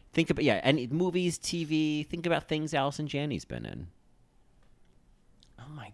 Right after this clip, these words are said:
Speaker 2: gosh. Okay.
Speaker 1: I can maybe give
Speaker 2: Oh,
Speaker 1: some
Speaker 2: okay, I got
Speaker 1: clues.
Speaker 2: one, I got
Speaker 1: I
Speaker 2: one,
Speaker 1: thought you, I,
Speaker 2: sorry.
Speaker 1: yeah,
Speaker 2: Yeah,
Speaker 1: once
Speaker 2: yeah.
Speaker 1: you get
Speaker 2: Whew.
Speaker 1: going, you'll be fine, yeah.
Speaker 2: I, I really was starting to panic there. Okay, so one is I, Tanya, of course.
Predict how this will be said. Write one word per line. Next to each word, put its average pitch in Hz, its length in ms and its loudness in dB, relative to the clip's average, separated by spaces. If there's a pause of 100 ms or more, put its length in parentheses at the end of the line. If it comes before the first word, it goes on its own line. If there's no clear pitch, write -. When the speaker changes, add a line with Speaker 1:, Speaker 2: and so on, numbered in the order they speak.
Speaker 2:
gosh. - 840 -12 (880)
Okay. - 460 -16 (1120)
Speaker 1:
I 104 80 -2
can 101 280 0
maybe 107 340 0
give 107 240 -4
Speaker 2:
Oh, 247 100 10
Speaker 1:
some - 40 10
Speaker 2:
okay, 117 260 4
I 123 60 4
got 143 140 -2
Speaker 1:
clues. 98 100 -2
Speaker 2:
one, - 120 -6
I 107 60 -2
got 156 80 10
Speaker 1:
I 185 80 12
Speaker 2:
one, - 100 2
Speaker 1:
thought 104 160 8
you, 92 120 2
I, 123 100 6
Speaker 2:
sorry. - 140 -2
Speaker 1:
yeah, 180 140 10
Speaker 2:
Yeah, - 160 6
Speaker 1:
once 415 120 4
Speaker 2:
yeah. 415 120 4
Speaker 1:
you 311 100 8
get 226 160 8
Speaker 2:
Whew. 190 60 2
Speaker 1:
going, 107 440 8
you'll 113 100 2
be 104 120 -2
fine, 76 480 -4
yeah. 67 220 -8 (200)
Speaker 2:
I, 170 320 4
I 135 80 4
really 135 300 4
was 110 140 -2
starting 101 320 -4
to 101 40 -6
panic 101 380 -4
there. 104 220 -2
Okay, 120 200 -2
so 143 160 -2
one 185 400 2
is 135 160 -4
I, 113 140 2
Tanya, 98 760 -8
of 107 140 -8
course. - 840 -14